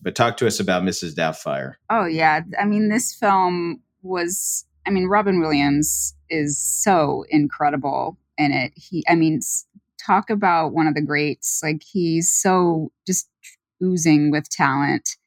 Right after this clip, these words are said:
Speaker 2: Um, and what I love the most is it's really a story about how much his, a father loves his children. <laughs>
Speaker 1: Mm-hmm. Yeah.
Speaker 2: And, and would go to the ends of the earth to be with them.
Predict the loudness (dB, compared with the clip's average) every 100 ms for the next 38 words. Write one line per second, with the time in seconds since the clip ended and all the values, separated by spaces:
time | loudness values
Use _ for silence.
0 | _ _ _ _ _ 0 2 4 2 -2
1 | -4 0 4 6 6 4 -4 -10 -8 -8
2 | -10 -2 0 2 2 0 2 2 2 0
3 | -6 _ _ _ -6 0 2 2 0 -2
4 | -2 -2 0 -2 -2 -2 0 2 2 0
5 | -2 0 2 4 2 2 0 2 2 0
6 | -2 -4 _ _ _ -6 -4 2 2 2
7 | 0 0 0 0 -4 -6 -8 -2 0 0
8 | 0 0 0 0 0 0 2 0 2 0
9 | 2 2 0 -6 _ -2 2 2 -2 _
10 | 2 4 4 4 4 4 2 2 2 2
11 | 0 2 4 2 0 0 2 2 2 -2
12 | -8 -4 -2 0 -2 -2 -2 0 0 -4